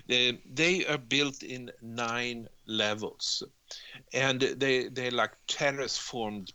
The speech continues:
pyramids. And, uh, the, the way to understand that, uh, I, I believe, is to look upon it as a, a climb through different, uh, levels,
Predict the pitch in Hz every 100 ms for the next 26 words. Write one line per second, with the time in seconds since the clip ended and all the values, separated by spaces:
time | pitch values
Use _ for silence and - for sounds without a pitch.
0 | - 127 107 98 85 - - - - -
1 | - - - - - 139 139 143 - -
2 | - 135 127 - - - 160 139 143 135
3 | 135 139 202 - 226 175 143 - 143 165
4 | 139 110 71 - - - - 123 120 -
5 | 120 - 117 120 120 117 107 104 107 107
6 | - 139 120 117 - - - - 113 113
7 | 123 196 - 175 - 147 139 139 - -
8 | 127 127 - - 131 127 - 131 - -
9 | - 151 139 156 175 156 110 104 - -
10 | 135 135 131 120 107 139 135 - 135 131
11 | 127 - - 123 120 - 127 113 123 131
12 | 117 - - -